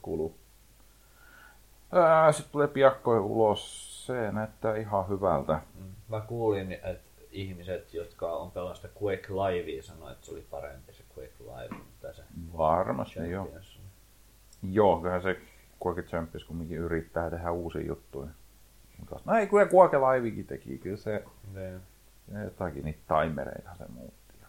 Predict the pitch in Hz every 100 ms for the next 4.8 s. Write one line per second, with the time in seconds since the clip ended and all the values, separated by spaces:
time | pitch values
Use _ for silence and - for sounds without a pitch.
0 | - - - - - - - - - -
1 | - - - - - - - 71 67 -
2 | - - - - - - - - - -
3 | - - - - _ - - - - -
4 | 113 131 131 143 - 104 139 123